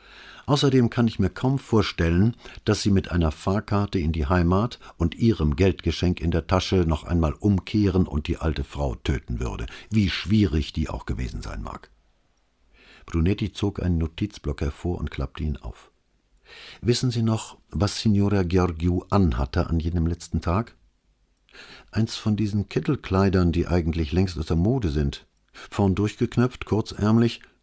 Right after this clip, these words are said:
Aus Nylon oder Viskose, irgendein Kunststoff eben. Muss furchtbar gewesen sein bei der Hitze. Es war grau oder beige,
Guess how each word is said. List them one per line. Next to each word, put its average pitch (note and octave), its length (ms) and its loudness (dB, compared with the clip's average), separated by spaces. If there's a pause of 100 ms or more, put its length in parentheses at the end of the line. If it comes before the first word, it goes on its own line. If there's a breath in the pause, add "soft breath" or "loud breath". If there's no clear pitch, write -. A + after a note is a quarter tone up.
(140)
Aus F2 160 -2
Nylon G2+ 540 4
oder D#2 260 0
Viskose, E2 640 0
irgendein D2 460 -2
Kunststoff - 440 -4
eben. A#1+ 240 -6 (360 loud breath)
Muss D#2 160 -2
furchtbar - 520 -8
gewesen F#2+ 380 -10
sein F#2+ 220 -10
bei E2 120 -10
der - 100 -12
Hitze. - 340 -12 (840 loud breath)
Es - 180 -4
war G2 140 0
grau F#2+ 460 0
oder C3 260 -4
beige, D2+ 600 -2